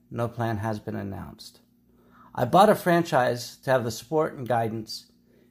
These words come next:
and yet I've never felt more alone than I do today. I really don't care anymore if the plan is to actually do nothing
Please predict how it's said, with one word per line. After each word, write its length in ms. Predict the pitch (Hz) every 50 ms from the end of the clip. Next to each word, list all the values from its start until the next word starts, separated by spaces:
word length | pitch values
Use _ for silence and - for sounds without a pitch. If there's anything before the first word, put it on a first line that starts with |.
| _ _ _ _ _
and 140 | - 139 143
yet 400 | 147 165 165 151 - - _ _ -
I've 200 | - 143 135 135
never 180 | 160 165 143 131
felt 240 | 147 156 151 143
more 160 | 151 143 143 147
alone 300 | 147 143 147 143 139 127
than 120 | 147 135
I 120 | 127 123
do 180 | 120 110 117 117
today. 460 | 113 - - 117 113 113 - 92 85 87 _ _ _ _ _ _ _ _ _ _ _ _ _ _ _ _ _ _ -
I 80 | -
really 240 | 127 135 170 214 220
don't 240 | 214 220 196 170 -
care 300 | - - 160 165 170 175
anymore 340 | 165 151 143 131 123 123 123
if 140 | 117 110 -
the 80 | 117
plan 320 | - - 143 143 143 143 131
is 120 | 110 -
to 100 | - -
actually 320 | 123 127 127 - - 139 120
do 160 | 110 127 113
nothing 520 | 113 113 117 131 135 - 160 151 147 135